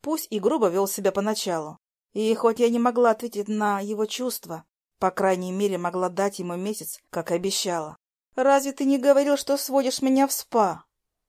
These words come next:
"Про спа можно забыть. Ты ведь просила меня не сорить деньгами", усмехнулся Лукас, и я фыркнула.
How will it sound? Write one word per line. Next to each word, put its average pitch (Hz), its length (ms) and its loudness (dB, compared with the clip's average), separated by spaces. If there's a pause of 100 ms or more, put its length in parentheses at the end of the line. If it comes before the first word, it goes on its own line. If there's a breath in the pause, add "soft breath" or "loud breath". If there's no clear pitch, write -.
(120)
"Про 147 200 2
спа 202 360 4
можно 170 380 0
забыть. 147 580 -2 (260)
Ты 185 100 2
ведь 196 160 2
просила 208 520 4
меня 156 240 -2
не 160 100 -2
сорить 190 340 2
деньгами", 160 640 -2 (400)
усмехнулся 190 640 -4
Лукас, 208 420 -2
и 196 60 -6
я 175 160 2
фыркнула. 156 640 -2